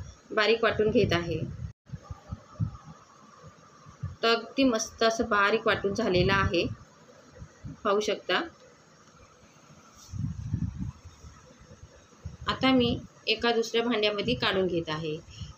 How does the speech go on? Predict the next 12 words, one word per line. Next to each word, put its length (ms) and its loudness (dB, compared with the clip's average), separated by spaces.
इथे 200 4
मी 140 6
हे 140 4
बाउल 280 4
घेतलेलं 420 2
आहे, 320 0
त्यामध्ये 520 0
काढून 280 2
घेत 240 -2
आहे. 280 -8
आता 180 0
यामध्ये 680 2